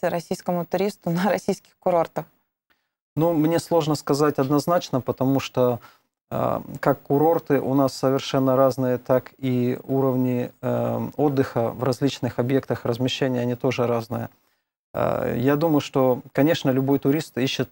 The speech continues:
Speaker 2: э, золотое сочетание цена-качество, то есть, э, э, он готовится к тому, что за определенную сумму денег он определенный уровень услуг получит.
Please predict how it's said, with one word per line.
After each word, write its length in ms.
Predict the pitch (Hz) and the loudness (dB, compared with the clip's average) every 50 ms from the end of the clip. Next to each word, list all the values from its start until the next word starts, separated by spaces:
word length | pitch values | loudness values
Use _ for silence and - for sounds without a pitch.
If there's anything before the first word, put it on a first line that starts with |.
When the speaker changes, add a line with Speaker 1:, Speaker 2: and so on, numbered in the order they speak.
| - | -2
Speaker 2:
э, 240 | 120 117 117 117 120 | -2 0 0 0 0
золотое 420 | 120 139 131 131 - - 147 139 | 0 2 0 0 2 2 0 0
сочетание 680 | 120 - - 131 120 - - - - 143 143 143 131 123 | 0 -2 -4 -6 -6 -8 -12 -4 0 2 2 2 2 0
цена-качество, 760 | - - - 135 135 127 - 135 127 - - - - - 117 | -2 -2 0 0 0 2 2 2 0 0 -2 -6 -6 -6 -6
то 140 | - - 127 | -2 -2 -2
есть, 220 | 123 120 - - _ | -2 -2 -6 -6 _
э, 420 | 123 120 120 120 120 120 120 104 107 110 - | -2 0 0 0 0 0 0 -2 -4 -6 -4
э, 300 | 123 123 120 117 117 117 113 - _ _ _ _ _ _ | -4 -2 -2 -2 -4 -4 -8 -10 _ _ _ _ _ _
он 240 | - 139 147 143 135 | 2 2 2 4 2
готовится 680 | 139 139 - - 160 151 143 131 - - - 135 127 127 | 2 0 0 2 2 2 2 0 -2 -2 0 0 2 0
к 80 | - - | 0 0
тому, 260 | - 139 151 170 175 | 0 0 2 0 -2
что 220 | - - - 131 | -2 -2 -2 0
за 160 | 117 127 135 131 | 2 2 2 2
определенную 600 | 123 - 139 131 135 135 139 143 135 131 131 123 | 2 2 0 0 2 2 2 2 2 2 2 0
сумму 340 | 120 - - 139 135 131 131 | -2 -2 0 2 2 2 2
денег 320 | 131 156 190 196 156 - - | 0 0 -2 -2 -2 -2 0
он 100 | 135 139 | 0 0
определенный 640 | 131 - 131 120 120 127 123 139 147 151 143 139 131 | 0 0 -2 -2 -2 -2 0 0 0 0 0 -2 -2
уровень 340 | 123 131 139 139 131 131 123 | 0 0 0 0 0 0 -2
услуг 280 | 117 - - 135 - | -4 -4 -6 -6 -4
получит. 480 | - - 127 120 113 117 - - 104 | -2 -2 0 0 -2 -4 -6 -8 -10